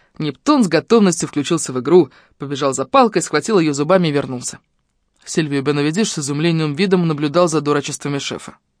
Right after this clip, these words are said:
Серенак, успев подняться на ноги, внимательно озирал окрестности. Сложенные из кирпича и глины мостки, мост над ручьём, а сразу за ним странное двурогое сооружение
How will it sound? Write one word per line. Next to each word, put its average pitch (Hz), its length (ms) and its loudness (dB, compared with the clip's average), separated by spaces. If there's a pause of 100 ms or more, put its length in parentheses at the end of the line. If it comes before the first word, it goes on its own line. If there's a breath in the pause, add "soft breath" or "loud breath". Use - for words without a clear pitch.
(440)
Серенак, 285 460 2
успев 247 300 0
подняться 202 420 0
на 180 220 4
ноги, 226 240 2
внимательно 170 580 0
озирал 147 320 0
окрестности. 127 600 -8 (1900 loud breath)
Сложенные 294 500 2
из 247 80 0
кирпича 247 440 2
и - 20 2
глины 233 260 4
мостки, 220 640 2 (1160 loud breath)
мост 214 480 2 (120)
над 180 160 0
ручьём, 185 460 4
а 170 60 4
сразу 226 260 2
за 180 120 4
ним 226 420 4
странное 208 680 2
двурогое 156 480 0
сооружение 160 800 0